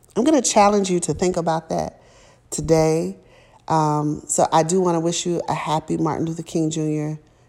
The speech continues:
Day. I hope you are thinking through his strategy and his real sacrifices for us. I hope you are thinking about the people he surrounded himself with, the networks of quote unquote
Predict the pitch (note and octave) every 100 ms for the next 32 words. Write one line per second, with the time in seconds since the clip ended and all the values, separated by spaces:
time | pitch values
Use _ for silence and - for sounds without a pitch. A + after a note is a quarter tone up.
0 | _ D#3 D#3 D#3 E3+ - D3+ D#3 E3+ E3
1 | E3+ F3+ - C#3+ D3+ - F3 E3+ E3 D#3+
2 | - E3 D#3+ D#3 D3 - D#3+ D#3 E3 F3
3 | F3 G#2+ E3 C3+ D3 D#3+ E3 - D3+ D#3+
4 | - E3 F3 F3 - - F3+ F#3+ - -
5 | - - - - - F3+ F#3 G3+ F#3+ A3
6 | G#3+ F#3 F3+ F3+ F3 F#3+ F#3 F3+ F3+ F3
7 | - - E3 E3 E3 F3+ F3 E3+ E3+ E3+
8 | E3+ D#3+ E3 - E3+ E3 - - - -
9 | - - D#3 C#3+ C#3+ - - F#3+ E3+ E3+
10 | - E3+ D3+ -